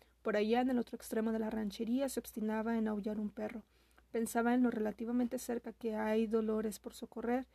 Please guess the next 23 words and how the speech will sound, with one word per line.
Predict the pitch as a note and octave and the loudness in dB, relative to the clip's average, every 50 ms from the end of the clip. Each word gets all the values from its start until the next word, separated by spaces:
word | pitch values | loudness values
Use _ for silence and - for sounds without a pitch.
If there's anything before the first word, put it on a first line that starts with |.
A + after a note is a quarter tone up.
| _ _ _ _ _ _ _ | _ _ _ _ _ _ _
y | A#3+ A3+ | 4 4
en | A3+ A3 A3 | 6 6 4
lo | G#3+ G#3+ | 4 4
lejos | A3 A3 A3+ A3+ - - A#3+ - | 4 2 2 2 0 -4 -8 -8
que | - A#3 | -8 -10
está | A3 - - - G#3+ | -12 -10 -8 -6 -4
la | G#3+ G#3+ G#3+ | -4 -4 -4
redención. | A3 G#3 G#3 G#3+ G#3 G#3+ - - - A3 G#3+ G#3+ G#3 - _ _ _ - _ _ | -4 -4 -4 -4 -4 -6 -6 -4 -4 -4 -4 -4 -8 -10 _ _ _ -20 _ _
Tenía | _ A3+ A3 A3+ A#3 A#3 B3 B3+ C4 C4+ C4+ C4 | _ 4 4 6 6 6 6 6 6 4 4 4
idea | B3+ G#3+ G#3+ A3+ A3 A3 A#3 A#3 | 4 6 6 6 6 6 4 2
de | A3+ A3+ A3 | 2 2 2
haber | G#3+ A3 A3 G#3+ | 2 4 4 4
entendido | A3 A3+ A3+ A3+ - G#3+ G#3 G#3 G#3 G#3+ A3 A3 A#3+ | 4 2 0 -2 -2 -4 -4 -2 -2 -2 -2 -2 -2
en | A3+ A3+ | -2 -2
labios | G#3+ G#3+ G#3+ G#3+ A#3 A#3 A3 | 0 -2 0 0 0 2 2
del | A3 A3+ A3 | 2 0 0
casero | - A3 G3+ - - A3+ A#3+ B3+ C4 C#4+ C#4+ - | -6 -10 -8 -2 0 0 0 0 -2 -4 -6 -8
que | - A3 | -6 -4
algunos | G#3+ A#3 A#3 B3+ C#4 C#4+ - | -4 -2 -2 -2 -4 -4 -4
maestros | B3 A3+ A3+ A3+ A#3 A#3 - B3+ A#3 | -2 -2 0 0 -2 -2 -4 -6 -4
ya | A3 A3+ A3 | -4 -4 -4
habían | G#3+ A3 A3 A3 G#3 | -2 -2 -2 -2 -4
fracasado, | - - A3+ - A3+ G#3+ - - A3+ A#3 A#3 B3 B3+ B3+ | -6 -10 -12 -12 -12 -12 -6 -4 -4 -2 -2 -2 -4 -6